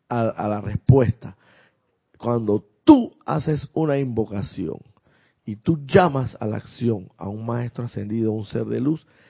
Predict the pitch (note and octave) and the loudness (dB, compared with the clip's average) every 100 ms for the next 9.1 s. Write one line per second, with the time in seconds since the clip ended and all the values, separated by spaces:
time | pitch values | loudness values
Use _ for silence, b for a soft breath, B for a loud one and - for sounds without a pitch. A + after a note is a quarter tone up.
0 | b b _ G#2 A2+ A#2 - - B2+ - | b b _ -4 -4 -6 -8 -8 -8 -8
1 | _ _ _ - F#3 F3+ F3 F3+ D#3 F3+ | _ _ _ 4 8 10 8 6 4 4
2 | F3 F3 F3 D#3+ B2+ - C3 C3+ C#3+ B2+ | 6 8 10 10 8 4 6 10 10 10
3 | D3+ E3 F3 F3 D#3+ C#3+ E3 E4 _ _ | 6 8 8 8 8 6 2 -2 _ _
4 | _ _ A#2+ C3+ B2+ C3 C3+ C#3 D#3 - | _ _ 2 4 6 4 4 2 0 -8
5 | _ _ _ _ _ _ _ A#2+ A2+ G#2 | _ _ _ _ _ _ _ -8 -4 0
6 | A2 G2+ G#2 G#2+ G2 B2+ D3 E3 G3 - | -2 0 0 2 2 0 0 -2 -6 -18
7 | _ _ A#2 A2 G#2 - A2 F#2+ - - | _ _ -4 -4 -4 -6 -6 -6 -10 -12
8 | A2 A2 - A2 A2 F#2+ D#2 A#1 - - | -10 -8 -4 -2 -2 -4 -10 -14 -16 -20